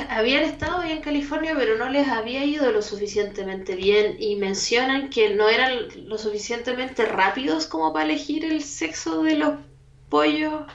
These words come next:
eh, en California, porque claro, es como una ciudad más grande, con otra velocidad, donde se paga mejor, entonces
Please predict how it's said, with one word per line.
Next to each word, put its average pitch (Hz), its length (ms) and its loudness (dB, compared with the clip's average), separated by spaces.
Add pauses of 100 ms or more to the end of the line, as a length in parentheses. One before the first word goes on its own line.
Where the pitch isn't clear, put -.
(120)
eh, 262 760 -6 (640)
en 233 180 0
California, 240 880 2 (380)
porque 208 240 2
claro, 220 340 4
es 208 160 -4
como 214 240 -8
una 214 380 -4
ciudad 208 640 -4 (220)
más 208 220 -16
grande, 214 540 2
con 208 160 -4
otra 208 240 -2
velocidad, 233 880 2
donde 214 220 -2
se 208 160 -8
paga 208 240 -2
mejor, 277 420 -4 (560)
entonces 226 380 -4